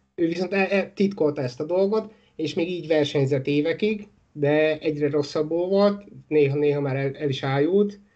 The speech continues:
Ötvennyolcban még megnyerte a bajnoki címet, de, de aztán vissza is vonult, és néhány hónappal később meg is halt, szóval van, aki ilyen betegen is éveket tud versenyezni. Ö, vagy hogyha, ö,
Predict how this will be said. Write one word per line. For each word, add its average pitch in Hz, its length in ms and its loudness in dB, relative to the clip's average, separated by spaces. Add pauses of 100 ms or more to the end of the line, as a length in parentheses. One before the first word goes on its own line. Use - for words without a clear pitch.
(160)
Ötvennyolcban 156 520 2
még 151 400 2
megnyerte 151 440 0
a 143 60 0
bajnoki 147 340 0
címet, 147 380 -2
de, 135 380 0 (100)
de 135 140 -8
aztán 127 240 -2
vissza 127 280 -2
is 113 120 0
vonult, 156 460 2 (200)
és - 120 -16
néhány 131 320 2
hónappal 127 380 0
később 120 320 -8
meg 123 120 0
is 117 140 -6
halt, 120 220 -2
szóval 120 380 0 (340)
van, 151 140 4
aki 147 240 0
ilyen 156 200 6
betegen 135 400 2
is - 340 -4 (160)
éveket 127 500 -2
tud 123 180 -8
versenyezni. 160 880 0 (280)
Ö, 151 460 4 (420)
vagy 170 380 -2
hogyha, 165 680 -6 (160)
ö, 170 260 0